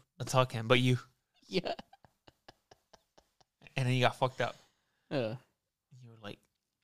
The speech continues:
Speaker 1: That's why we can't go to the bar anymore.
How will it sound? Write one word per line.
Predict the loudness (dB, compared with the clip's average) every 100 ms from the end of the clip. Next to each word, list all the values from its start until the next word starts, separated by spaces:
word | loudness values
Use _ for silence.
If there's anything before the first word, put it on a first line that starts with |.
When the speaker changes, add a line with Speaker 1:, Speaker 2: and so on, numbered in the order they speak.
| _ _ _ _ _ _ _ _ _ _ _ _ _ _ _ _ _ _ _ _ _ _ _ -20 _ -20 _ -20 _ -20 _ _ _ _ _ _
Speaker 1:
That's | -4 4
why | 6 6
we | 2
can't | 2 0
go | 2
to | 0
the | 0
bar | -2 -2
anymore. | -4 -8 -10